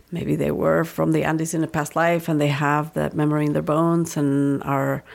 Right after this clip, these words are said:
able to really understand her deeply. And that's great. You know, I don't want to judge. And there are other people that I think ego can show up after a medicine journey where you were helped so much and you love the connection and there's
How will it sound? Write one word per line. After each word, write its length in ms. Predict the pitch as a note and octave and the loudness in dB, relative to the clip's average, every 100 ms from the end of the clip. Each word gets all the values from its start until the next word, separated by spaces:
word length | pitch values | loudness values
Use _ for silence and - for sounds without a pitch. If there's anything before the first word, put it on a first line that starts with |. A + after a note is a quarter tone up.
| - - - _ | -20 -20 -20 _
able 220 | - D#3+ D3+ | -2 -2 -2
to 120 | D#3+ | -2
really 320 | D3 D3+ D#3 | 0 0 0
understand 580 | D3+ C#3+ C#3+ - D3+ D3+ | 0 -2 -4 -2 -2 0
her 200 | D#3+ D3+ | 0 0
deeply. 540 | D3 D#3+ D#3+ D#3+ D3+ | 0 -2 0 2 2
And 400 | C#3 C#3+ C#3 C3+ | 2 2 2 0
that's 300 | C3+ C#3+ - | 0 -2 -4
great. 500 | - - D#3+ A3 - _ _ _ _ | -8 -2 0 0 -2 _ _ _ _
You 160 | D#3 D#3+ | -4 -2
know, 100 | D#3 | -2
I 280 | E3+ D3+ D3+ | -2 -4 -4
don't 220 | - C#3 | -4 -4
want 180 | - C#3+ | -2 0
to 40 | C#3 | 0
judge. 420 | D3+ E3+ E3+ - - | 2 2 2 -2 -2
And 300 | C#3+ D3 D#3 | 0 2 2
there 160 | D#3+ | 2
are 20 | |
other 160 | D#3 D#3+ | 2 0
people 340 | E3 D#3 - D3 | 0 0 0 2
that 240 | C#3+ - | 0 0
I 80 | - | -6
think 460 | D3 D#3+ C#3+ C#3 - - - - - - - - _ _ _ _ _ _ _ _ _ _ - | -4 0 0 -2 -12 -20 -20 -20 -20 -20 -20 -20 _ _ _ _ _ _ _ _ _ _ -2
ego 360 | F#3 F#3 E3+ | 0 4 2
can 220 | D3+ E3+ D3+ | 2 0 2
show 260 | - D#3 | 2 4
up 220 | C#3+ D#3+ D3+ | 4 4 2
after 280 | C#3+ - | -2 0
a 40 | C#3+ | 2
medicine 440 | C#3+ D3 D3+ C#3+ | 4 4 2 0
journey 360 | C3+ C#3 C3 C#3 | 0 0 2 0
where 200 | C#3+ C#3 | 2 2
you 180 | D3 D3 | 2 0
were 140 | C#3+ | 0
helped 280 | D3 - - | -2 -4 -8
so 160 | - C#3+ | -4 -2
much 380 | C3+ D#3 D3 D#3+ | 0 0 0 -2
and 120 | C3 | -4
you 120 | B2 | -6
love 360 | - D3+ - - | -4 -2 -2 -4
the 60 | |
connection 720 | - - B2+ D3+ - - A#2+ A#2+ | -10 -10 -6 -6 -4 -6 -6 -8
and 140 | A#2 | -12
there's 220 | - - | -16 -20